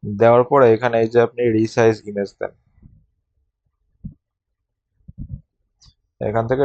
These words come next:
ডাউনলোড দিয়ে দেন। তো এভাবে কিন্তু খুব সহজেই আপনি আপনার চাকরির জন্য ছবি এবং সিগনেচার রেডি করতে পারবেন। এক্ষেত্রে আপনার ফটোশপের কোনো কাজ না জানলেও চলবে।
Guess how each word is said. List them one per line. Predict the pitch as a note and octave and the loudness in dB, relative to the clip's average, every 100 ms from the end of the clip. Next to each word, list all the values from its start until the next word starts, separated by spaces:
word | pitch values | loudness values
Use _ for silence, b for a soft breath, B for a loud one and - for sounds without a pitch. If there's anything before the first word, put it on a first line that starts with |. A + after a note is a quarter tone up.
| A2+ | 0
ডাউনলোড | G#2+ G#2+ G#2 | 0 0 -2
দিয়ে | G2+ F#2 | -4 -8
দেন। | F#2 _ _ _ _ _ _ _ _ _ _ _ _ - | -12 _ _ _ _ _ _ _ _ _ _ _ _ 0
তো | A2 | 2
এভাবে | B2+ C#3 C#3+ | 4 2 2
কিন্তু | C#3+ B2 - | 0 -2 -2
খুব | B2+ - | -6 -4
সহজেই | C3+ C3+ C3 A#2+ G#2+ | 0 0 4 2 2
আপনি | - A2+ | 0 -2
আপনার | G#2+ A2+ A2 | -2 -4 0
চাকরির | A2+ A2+ B2+ B2 | -2 -2 -6 -2
জন্য | C3 A2 A2+ - _ _ _ _ _ _ _ _ _ _ _ _ _ | -4 -2 -6 -6 _ _ _ _ _ _ _ _ _ _ _ _ _
ছবি | - - A2+ B2+ B2 | -6 0 4 6 4
এবং | B2 B2 | 4 -2
সিগনেচার | C3 A#2 A#2 B2+ A#2 | -6 -6 0 2 2
রেডি | A#2+ B2+ | 2 0
করতে | C3 B2+ | -2 0
পারবেন। | B2+ B2 C#3 | 2 2 0
এক্ষেত্রে | A#2+ B2+ - A#2+ | 0 -4 0 0
আপনার | - A#2+ - | 2 -4 -2
ফটোশপের | A2+ A#2+ B2+ B2 B2+ | -4 -2 -6 -4 -2
কোনো | B2+ B2+ A#2+ | -2 -2 2
কাজ | B2+ D3+ - _ _ _ _ _ - | 2 2 -12 _ _ _ _ _ -12
না | A2 G#2+ A2 A#2+ | -6 0 2 2
জানলেও | B2 B2+ B2 - | 2 4 2 2
চলবে। | G#2+ G2 F#2 | 0 0 -6